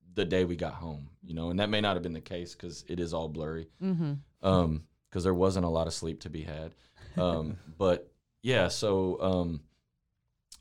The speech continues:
Speaker 1: I, what, what I'll say about it is just having my daughter made me a better husband. <laughs>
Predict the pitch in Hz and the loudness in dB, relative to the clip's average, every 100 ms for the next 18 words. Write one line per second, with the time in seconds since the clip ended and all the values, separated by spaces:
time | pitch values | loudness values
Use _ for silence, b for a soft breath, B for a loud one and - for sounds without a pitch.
0 | - 107 - 107 - 98 123 120 - 98 | -2 -2 -2 -6 -4 2 4 4 4 4
1 | 101 107 110 110 117 120 120 - b b | 6 6 4 2 0 0 -2 -8 b b
2 | b b b b b b b _ _ _ | b b b b b b b _ _ _
3 | _ _ _ 90 80 107 120 117 107 110 | _ _ _ -10 0 0 0 2 2 4
4 | 107 92 82 82 87 85 87 85 85 80 | 4 2 0 0 0 0 -2 -2 -2 -4
5 | 82 73 67 90 110 120 120 120 | -4 -6 -2 0 2 0 -2 -2